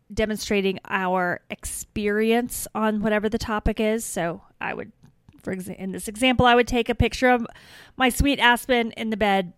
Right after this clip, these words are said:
that we have chosen for her that she loves. And then F is fact check.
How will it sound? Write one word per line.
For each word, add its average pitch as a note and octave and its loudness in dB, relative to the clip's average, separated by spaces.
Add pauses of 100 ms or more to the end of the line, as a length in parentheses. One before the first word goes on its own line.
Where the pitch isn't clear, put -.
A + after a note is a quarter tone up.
that F#3 -2
we F3+ 0
have F3+ -2
chosen E3+ -2
for E3+ -10
her D#3+ -14
that - -16
she - -12
loves. - -14 (680)
And B3 4
then C4 4 (320)
F C#4 6
is G4 0
fact - -4
check. - 0